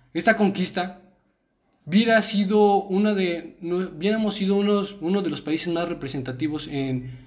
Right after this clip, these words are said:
en sí, económicamente, culturalmente, y qué más que, que no hubie-, no se estuviera extinguiendo el lenguaje indígena. Es más, nosotros, nosotros, lo que he visto,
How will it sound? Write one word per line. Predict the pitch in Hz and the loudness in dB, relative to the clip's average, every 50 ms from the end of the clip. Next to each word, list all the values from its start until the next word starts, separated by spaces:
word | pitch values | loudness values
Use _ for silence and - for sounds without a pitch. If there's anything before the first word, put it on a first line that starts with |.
| - - - - | -20 -14 -4 -2
en | 160 165 - | -2 0 2
sí, | - 196 214 | 4 4 4
económicamente, | 208 208 - 170 160 175 202 240 247 247 240 226 208 202 196 196 196 202 220 233 - - - - _ _ _ _ _ | 4 4 2 0 2 2 2 2 2 2 2 2 4 2 2 0 0 -2 -4 -4 -8 -16 -20 -20 _ _ _ _ _
culturalmente, | 202 202 190 196 190 185 202 226 240 233 220 214 220 220 208 214 226 247 254 247 - _ _ _ _ _ _ _ _ _ _ _ _ _ _ | 0 0 2 2 4 4 4 4 4 2 0 -2 -2 -2 -4 -6 -6 -8 -8 -12 -14 _ _ _ _ _ _ _ _ _ _ _ _ _ _
y | _ 175 180 - | _ -8 -6 0
qué | - 208 | 2 4
más | 208 208 214 226 233 214 226 | 6 6 6 4 2 0 -2
que, | - 202 185 175 175 175 175 175 175 175 170 165 160 143 - - - - _ _ _ _ _ _ | 2 4 4 6 6 4 4 4 4 2 2 2 0 -2 -6 -12 -20 -20 _ _ _ _ _ _
que | - 208 208 208 202 | -2 -2 -2 0 4
no | 185 196 220 | 4 4 6
hubie-, | 214 220 226 214 185 190 190 196 190 190 208 208 196 | 6 4 2 2 2 4 4 4 4 2 0 2 2
no | 202 226 220 | 2 2 2
se | - 226 | 0 -2
estuviera | 202 - 185 175 202 214 208 | -4 -4 -2 2 4 4 4
extinguiendo | 196 208 - - - 165 165 165 - - - 180 175 165 156 151 196 226 240 196 165 175 170 - - - _ _ _ _ _ _ _ | 2 0 -4 -4 -2 -2 -2 -2 -4 -8 -6 -4 -2 -2 -2 -2 -2 -2 -2 -2 -4 -4 -6 -10 -18 -20 _ _ _ _ _ _ _
el | 156 175 175 | -2 0 2
lenguaje | 170 165 160 170 185 190 190 185 | 2 2 4 2 2 2 0 0
indígena. | 165 160 - - - 214 156 143 135 - - - - - _ _ _ _ | -2 0 -2 -2 -4 -4 -4 -4 -6 -8 -14 -20 -20 -20 _ _ _ _
Es | - 196 202 | 0 0 2
más, | 220 254 262 214 180 175 | 4 4 2 2 2 0
nosotros, | 160 180 185 185 214 262 247 - 196 185 185 185 - - - - _ _ - | 0 2 2 2 2 0 2 2 0 0 -2 -2 -8 -16 -20 -20 _ _ -4
nosotros, | 170 185 202 220 208 226 240 240 240 208 - - - - _ _ _ _ _ _ _ _ _ | 0 2 2 2 0 -2 -2 -2 -2 -4 -6 -10 -16 -20 _ _ _ _ _ _ _ _ _
lo | 165 180 185 | -2 -2 -2
que | 185 185 190 214 | 2 2 2 4
he | |
visto, | 208 220 220 214 - 202 170 - | 4 2 0 -2 -2 -4 -4 -6